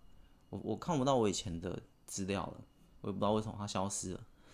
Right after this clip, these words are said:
<laughs> 没有得奖，以前投没有得奖，反正就是一个，它叫做故事接龙，一个，一个活动故事接龙，它有很多啊，但我只，呃，只会这两，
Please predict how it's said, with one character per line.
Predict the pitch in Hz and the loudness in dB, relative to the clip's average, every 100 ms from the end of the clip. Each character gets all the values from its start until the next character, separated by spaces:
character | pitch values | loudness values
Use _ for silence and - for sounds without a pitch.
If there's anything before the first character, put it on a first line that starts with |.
| - | -14
<laughs> | - - - - - - - | -14 -16 -20 -20 -20 -20 -10
没 | - | 0
有 | 175 | 4
得 | 123 110 | 6 6
奖， | 107 98 - | 4 -2 -4
以 | 90 | -6
前 | 107 | -4
投 | 110 110 107 | 0 2 2
没 | |
有 | 110 | 2
得 | 87 87 | 0 -2
奖， | - - - | -4 -8 -6
反 | 98 | -2
正 | 127 | 0
就 | 151 | 0
是 | 151 | 0
一 | 127 | 2
个， | 113 104 - - - - - - - | 2 0 -8 -18 -20 -20 -20 -14 -4
它 | |
叫 | 147 156 | 2 4
做 | 143 151 139 127 123 - - - - | 8 8 8 8 4 -2 -20 -20 0
故 | - 156 | 6 6
事 | 135 151 117 | 8 6 6
接 | 107 113 | 8 8
龙， | 110 85 107 - - - - | 8 4 0 -12 -20 -16 -4
一 | |
个， | 117 107 104 | 2 2 2
一 | |
个 | 104 | 0
活 | 107 101 | 4 4
动 | 107 113 | 6 4
故 | 117 | 2
事 | 107 107 | 0 -2
接 | 98 95 | 0 0
龙， | |
它 | 127 | 4
有 | 156 | 4
很 | 117 | 4
多 | 85 95 | 4 4
啊， | 95 - - - - | 2 -2 -18 -20 -12
但 | - 123 | 0 4
我 | 113 | 6
只， | 110 98 - - _ - _ _ _ - | 4 0 -2 -8 _ -20 _ _ _ -14
呃， | - 85 71 - - _ _ - - - | -6 -6 -6 -10 -20 _ _ -20 -20 -18
只 | - 90 | -6 0
会 | 131 | 2
这 | 131 113 | 4 2
两， | 92 | 0